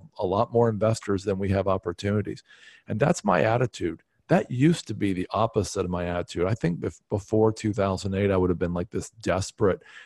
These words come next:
clamoring, "Will you invest, please, sir?"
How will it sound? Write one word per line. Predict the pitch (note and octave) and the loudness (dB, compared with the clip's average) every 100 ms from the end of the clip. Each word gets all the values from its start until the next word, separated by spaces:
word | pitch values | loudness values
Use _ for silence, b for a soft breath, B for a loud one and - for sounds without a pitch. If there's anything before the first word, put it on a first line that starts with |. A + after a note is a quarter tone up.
| B - | B -18
clamoring, | - G2 G2 G2 G2 F#2+ F#2+ F2 - B B B | -6 -2 0 0 0 0 -2 -6 -12 B B B
"Will | A2+ A#2 | 6 8
you | A#2+ A2 A#2+ A2+ | 8 8 8 8
invest, | G#2+ F2+ G2+ A2 - | 6 2 2 2 -2
please, | - F#2 F2 E2 | -4 0 0 0
sir?" | - G#2 E2+ - | -2 2 2 0